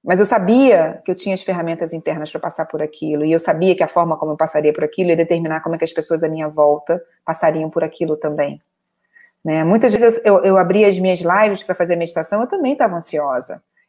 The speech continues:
eu também tava preocupada, né? Aquelas mudanças todas, né? De, de ministro da saúde, entrava ministro, saía ministro, e a gente ficava tentando entender o que tava acontecendo,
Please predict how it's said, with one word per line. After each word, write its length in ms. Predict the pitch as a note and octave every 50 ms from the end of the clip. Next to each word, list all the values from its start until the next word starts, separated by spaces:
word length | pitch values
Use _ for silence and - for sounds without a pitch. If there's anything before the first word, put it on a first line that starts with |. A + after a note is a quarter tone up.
| _
eu 80 | - E3+
também 200 | A3+ A3 B3+ C4+
tava 200 | C#4 B3+ A#3+ A3+
preocupada, 680 | - G3 F#3 F#3 F#3 E3 - D3+ D3 C#3+ C#3+ D3+ D3+
né? 120 | D3 D#3 D#3+
Aquelas 240 | D#3+ E3+ E3+ E3
mudanças 460 | E3+ E3 E3 F3 G3 F#3+ G3+ F#3 - -
todas, 380 | G3+ G3 G3 F3+ E3 D#3 D#3+
né? 240 | E3+ E3+ F3 F#3 F#3 - - - _ _
De, 240 | - D#3+ E3+ D#3 - -
de 120 | - - D#3+
ministro 400 | E3 F3+ F#3+ G#3 G#3+ G#3+ - -
da 80 | G3+
saúde, 400 | G3 - F3 E3+ F#3 G3+ G3 F#3+
entrava 300 | F#3 F#3+ G3+ G3+ G3 G3+
ministro, 380 | F#3 F#3 F#3+ G#3 A3 A3 - F#3+
saía 120 | F#3+ G3 G3
ministro, 480 | F#3+ F#3 F#3+ G#3 G#3+ G#3+ - - G3
e 40 | G3
a 40 | F#3+
gente 180 | G3 G3+ G3
ficava 240 | - - G3+ G3 G3+
tentando 420 | - G3+ G3 G3+ G#3 G3+ G3+ G3 - _ _
entender 560 | - G3+ F3+ - G3+ G3+ F#3+ F3+ G#3+ G#3+ A3 A3
o 100 | A3 A3
que 120 | - -
tava 160 | - G3 F#3+ G3
acontecendo, 840 | F#3+ - F#3+ F#3+ F#3+ F3+ F3+ - - A3 A3 G#3+ G#3+ G3+ F#3+ F3